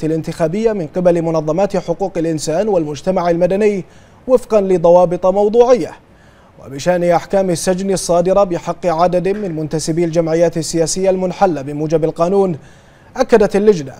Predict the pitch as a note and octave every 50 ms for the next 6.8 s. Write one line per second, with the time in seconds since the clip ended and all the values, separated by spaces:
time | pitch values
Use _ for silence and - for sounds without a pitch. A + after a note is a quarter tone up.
0 | B2+ C#3 D3+ D3+ D#3 E3+ - - - - - - E3+ D#3 D#3 D#3 E3 D#3 - -
1 | - G#3+ G#3 F#3+ F3+ E3 D#3 - F3 E3 F3 E3+ F#3+ A3 G#3+ G#3 F3+ D3+ - -
2 | - - - - - _ - A3+ - - C4 B3+ A3 A3 G#3+ G3+ E3+ F3+ A3 G3+
3 | F3+ G3 F3 F3 G#3+ A#3+ A#3+ A3 G3+ E3+ - G3 F3+ - G3 G3+ G3+ F#3 G#3 F#3+
4 | G#3+ A3 A3+ F3+ E3 D#3 D#3 F3 G3+ G#3 G#3 G3 G3+ G3 E3+ F#3+ F3+ F3+ F3 E3+
5 | F#3 G3 G3 F#3 - G#3 A#3 A#3 F#3+ - - - F#3 G3 F#3+ - - - A3 G#3+
6 | G#3+ G#3 G3 - G#3 G#3+ G3+ - G#3+ G#3+ A3 A#3+ A3+ G3 D3+ C#3+